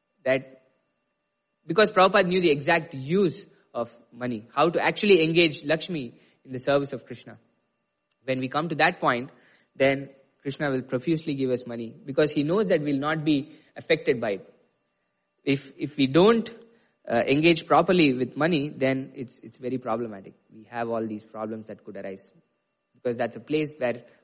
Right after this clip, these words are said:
Parikshit Maharaj gave Kali, uh, to reside. So we have to be, uh, careful with it, especially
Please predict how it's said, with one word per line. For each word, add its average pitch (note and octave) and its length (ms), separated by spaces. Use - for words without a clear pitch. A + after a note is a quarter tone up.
Parikshit C3 300
Maharaj A#2 320
gave A#2 240
Kali, B2+ 420
uh, A2 160
to A#2 60
reside. A2 360
So A#2+ 80
we A#2 100
have A2+ 140
to A#2 60
be, A2 280
uh, G#2 80
careful B2+ 380
with A2 160
it, G2+ 220
especially C3 600